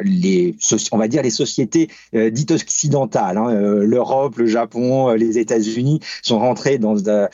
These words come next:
euh, dans une prise en compte de, de l'environnement et des conséquences sociétales. Bah, tout ceci, pour moi, ce sont des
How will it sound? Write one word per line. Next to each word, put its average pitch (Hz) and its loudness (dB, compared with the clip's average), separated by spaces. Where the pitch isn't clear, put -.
euh, 107 2
dans 107 2
une 101 2
prise 160 0
en 151 0
compte 139 0
de, 95 0
de 101 0
l'environnement 120 0
et 107 0
des 104 -2
conséquences 107 -4
sociétales. 123 0
Bah, 135 0
tout 208 -2
ceci, 185 -2
pour 151 -2
moi, 156 0
ce - -2
sont 147 -2
des 123 2